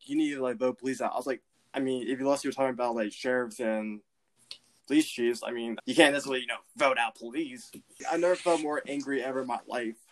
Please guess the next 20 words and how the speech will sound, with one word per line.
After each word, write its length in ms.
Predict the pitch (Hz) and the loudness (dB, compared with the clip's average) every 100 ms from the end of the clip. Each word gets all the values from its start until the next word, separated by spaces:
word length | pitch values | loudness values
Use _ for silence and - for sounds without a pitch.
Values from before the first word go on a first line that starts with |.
| _ | _
I 120 | - 151 | -2 -2
was 120 | 151 | -2
just 320 | 147 - - | -6 -8 -8
so 520 | 139 135 139 139 131 123 - _ | -2 -2 -2 -4 -6 -10 -20 _
fucking 420 | 139 139 131 117 110 | -6 -4 -4 -6 -6
pissed. 680 | - 156 151 - - - - _ _ _ _ - _ | 6 8 8 6 -10 -12 -20 _ _ _ _ -20 _
And 300 | 151 147 147 | 6 6 8
even 340 | - - 381 370 | 6 6 6 4
in 220 | 165 147 | 2 2
D 160 | 143 156 | 0 -4
C, 320 | - 143 135 | -2 -2 0
whenever, 440 | 117 131 127 131 | -2 -2 0 2
um, 140 | 123 123 | 0 -2
the 60 | |
mayor 260 | 120 127 127 | -2 0 0
decided 460 | 123 127 123 120 - | -2 -2 -2 -2 -6
to 380 | 127 120 117 113 - | -4 -4 -4 -8 -8
rename 640 | 127 139 135 135 123 120 - _ - | -4 0 0 0 -4 -8 -16 _ -12
a 80 | 131 | -10
street 540 | - - 135 127 120 | -8 0 2 2 -4